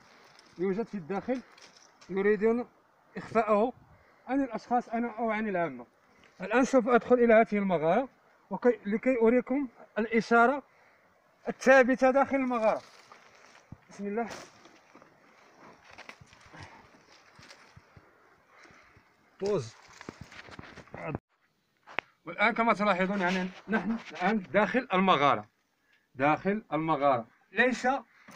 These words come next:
بها فوهة، يعني، للتهوية، يعني، بمفهوم آخر، مغارة للتكنيس، مغارة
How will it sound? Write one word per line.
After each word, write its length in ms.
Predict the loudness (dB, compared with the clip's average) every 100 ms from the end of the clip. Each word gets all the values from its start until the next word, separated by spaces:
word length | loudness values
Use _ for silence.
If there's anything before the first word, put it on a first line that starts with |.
| -14
بها 420 | -4 2 4 4 -2 _ _ _
فوهة، 560 | -10 -2 2 2 0 -8 -18 -20 -20 -20 _ -16 -8
يعني، 360 | -4 -2 -4 -8 _ _ _ -12
للتهوية، 640 | -12 -6 -2 0 0 -4 -8 _ -20 -20 -20 -20 _ -20 _ _ _ _ _ -20 -20 _ -6
يعني، 240 | -2 0
بمفهوم 460 | 0 0 0 -2 2
آخر، 360 | 0 2 -2 -4 _ _ _
مغارة 640 | -4 0 2 2 0 -2 -6 _
للتكنيس، 680 | -18 -14 -8 -4 -4 -6 _ _ _ -6
مغارة 520 | -2 2 2 2